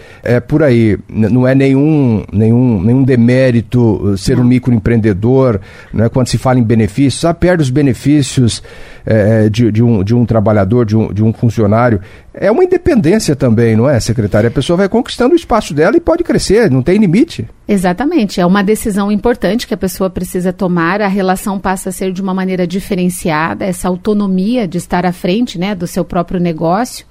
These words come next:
Speaker 2: e, e, de repente, se tornar esse prestador de serviço. Então, ah, sem sombra de dúvidas, a formalidade, inclusive, é a melhor opção e nós estamos tendo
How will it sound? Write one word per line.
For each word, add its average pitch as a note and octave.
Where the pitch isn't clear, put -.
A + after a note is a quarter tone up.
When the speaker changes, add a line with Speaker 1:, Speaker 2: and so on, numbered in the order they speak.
Speaker 2:
e, F#3
e, -
de F#3
repente, G#3
se A3+
tornar F#3+
esse A3
prestador G3
de G3+
serviço. F3
Então, G3+
ah, E3+
sem G#3+
sombra A#3
de G3+
dúvidas, G3
a F3+
formalidade, G3+
inclusive, A3
é F#3
a A3
melhor F3+
opção F#3
e A3
nós G3
estamos G3+
tendo G#3